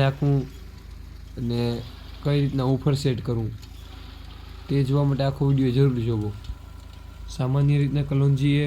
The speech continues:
વીઘે અગિયારસો ગ્રામ જેટલી નાખવામાં આવતી હોય.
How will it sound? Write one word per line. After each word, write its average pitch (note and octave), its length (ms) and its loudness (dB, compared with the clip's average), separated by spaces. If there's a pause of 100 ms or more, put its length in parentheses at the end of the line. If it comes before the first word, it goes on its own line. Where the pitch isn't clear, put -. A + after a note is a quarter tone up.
(100)
વીઘે C3 280 2 (580)
અગિયારસો C3+ 480 2
ગ્રામ C#3 260 4
જેટલી C3+ 280 2
નાખવામાં C3+ 420 2
આવતી C3+ 240 2
હોય. C#3+ 140 6